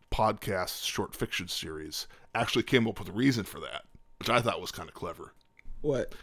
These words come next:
Speaker 1: 'Cause Magnus Archive exists in a world where creepy stuff actually happens. So it, it's, it's a world where there is ghosts and stuff like that. But the reason was, is someone decided to leave, and she's like,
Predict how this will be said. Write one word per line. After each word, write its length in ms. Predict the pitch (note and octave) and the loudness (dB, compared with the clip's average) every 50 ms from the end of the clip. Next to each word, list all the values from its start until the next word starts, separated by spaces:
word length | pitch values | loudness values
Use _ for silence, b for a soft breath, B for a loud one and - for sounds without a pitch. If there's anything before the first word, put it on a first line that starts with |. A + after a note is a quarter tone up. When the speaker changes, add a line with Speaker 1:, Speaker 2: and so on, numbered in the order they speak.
| B - - | B -12 -4
Speaker 1:
'Cause 160 | - C3 B2+ | -2 0 4
Magnus 280 | E3 G3 G3 F3 C#3+ - | 4 4 4 4 4 2
Archive 360 | C#3+ B2 - B2 G#2 G2+ F#2+ | 2 2 2 2 0 0 -2
exists 460 | - G2+ F#2+ A#2 A#2 B2+ - - - | -8 -6 -2 0 2 2 4 4 4
in 80 | A2 G#2 | 4 2
a 40 | G2 | 2
world 520 | G2 G2 G#2 A2 G#2+ G2+ F#2+ F#2 F2 - - - - | 2 4 6 6 6 6 4 2 -2 -6 -12 -16 -14
where 480 | - G#2 G#2+ G#2+ G#2+ G#2+ G#2+ G#2 G2+ F#2+ | -6 0 2 4 4 6 4 4 2 0
creepy 360 | - - - A2+ A2+ - A2 | -4 -6 -6 -6 -4 -4 -4
stuff 300 | - - - G2+ F#2 - | -2 0 0 0 0 0
actually 360 | G2 F#2+ F#2 - - - F#3 | 0 0 0 -2 -4 -6 -4
happens. 680 | - - A2 G#2 - C#3+ C#3+ D3+ D#3+ D#3+ - - - - b b b b b b b b _ _ _ _ - | 0 0 0 2 2 2 2 2 0 0 -2 -4 -6 -6 b b b b b b b b _ _ _ _ -2
So 300 | - - - A2+ G2 F#2 | 2 4 6 6 4 2
it, 120 | G2+ G2 - - - - | -2 -6 -8 -14 -16 -12
it's, 160 | - A2 - - | -10 -8 -6 -2
it's 140 | B2 - | 0 2
a 40 | C3+ | 2
world 300 | A2+ G#2+ G#2+ A2 G2+ F#2+ | 2 4 4 4 4 2
where 140 | F#2+ G2 F#2+ | 0 -2 -2
there 160 | F2+ F#2+ F#2+ | -2 -2 0
is 400 | G2 F#2+ G2 G2 - - - - - - - - | 0 0 -2 -2 -4 -6 -8 -10 -16 -20 -12 -8
ghosts 300 | G2+ G2+ F#2+ F#2+ - - | -6 -4 -4 -4 -4 -4
and 100 | - G2+ | -4 -2
stuff 200 | - - A2 - | -2 -2 -2 -2
like 160 | G#2 G#2 - | -4 -6 -4
that. 240 | - G#2 G2+ G#2+ - B B B B B B - | -2 -2 -2 -2 -2 B B B B B B 4
But 140 | - - - | 4 4 6
the 120 | - - A2 | 6 4 2
reason 440 | A#2 B2 C3 B2+ A#2+ B2+ A#2+ A2+ | 4 4 4 4 4 4 2 2
was, 320 | G#2 G#2 G#2+ A#2+ B2 A#2+ - b b b b b b | 2 0 0 0 -2 -4 -6 b b b b b b
is 320 | - G2 G2 G#2 - - - | -4 0 2 2 2 0 0
someone 300 | - - - A#2 A2+ A2 | 0 2 2 4 4 2
decided 320 | F#2+ - - A#2 G#2 F#2+ F#2 | 2 2 4 4 2 2 0
to 100 | D2+ D#2+ | -6 -10
leave, 220 | F#2+ G2+ A2+ A#2+ | -6 -4 -2 -2
and 80 | A2+ A2 | -2 -2
she's 160 | - A2+ G#2+ | -4 -2 -2
like, 180 | A2 G#2 - | -4 -4 -6